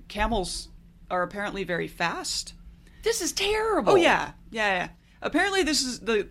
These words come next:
Speaker 1: the kidnapping thing is fairly widespread in the region, with estimates of anywhere from five thousand to forty thousand
Speaker 2: <gasps>
Speaker 1: trafficked children
Speaker 2: Oh
Speaker 1: forced
Speaker 2: my God.
Speaker 1: Yeah, forced to work as camel jockeys after being snatched from places like Afghanistan, Bangladesh, Pakistan, Iran, Sudan.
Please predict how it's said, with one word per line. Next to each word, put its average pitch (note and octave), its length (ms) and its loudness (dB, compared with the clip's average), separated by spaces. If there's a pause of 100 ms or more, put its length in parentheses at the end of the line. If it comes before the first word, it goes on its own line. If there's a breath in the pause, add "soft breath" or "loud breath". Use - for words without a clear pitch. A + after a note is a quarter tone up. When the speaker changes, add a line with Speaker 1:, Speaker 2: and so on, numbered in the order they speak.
(120)
Speaker 1:
the F#3 120 -4
kidnapping A3 600 2
thing A3 260 -2
is G3 160 -2
fairly A3 300 0
widespread G3 580 4
in B3+ 60 -2
the G#3 100 -4
region, G3+ 580 0
with G#3+ 200 0
estimates A3+ 480 0
of F3+ 120 -2
anywhere F#3+ 400 0
from F#3 200 -6
five F3+ 320 0
thousand F#3 460 0
to F3+ 180 -6
forty G#3 560 -2
thousand G3 640 0
Speaker 2:
<gasps> - 120 -10
Speaker 1:
trafficked F#3+ 580 0
children A3+ 520 -4
Speaker 2:
Oh A#3+ 60 2
Speaker 1:
forced E4+ 200 4
Speaker 2:
my C#4+ 80 2
God. B3+ 680 -4
Speaker 1:
Yeah, A3+ 220 6
forced G#3 400 -2
to A#3+ 80 -2
work G3 280 -2
as F3 260 -2
camel G#3 320 -4
jockeys E3+ 520 -4
after D#3+ 240 -6
being E3+ 220 -2
snatched D#3+ 440 -4
from F3 160 -8
places D#3+ 380 -8
like D#3 200 -8
Afghanistan, G3 840 -2
Bangladesh, E3 600 -4
Pakistan, D#3+ 680 -6
Iran, D3+ 560 -4
Sudan. - 460 -10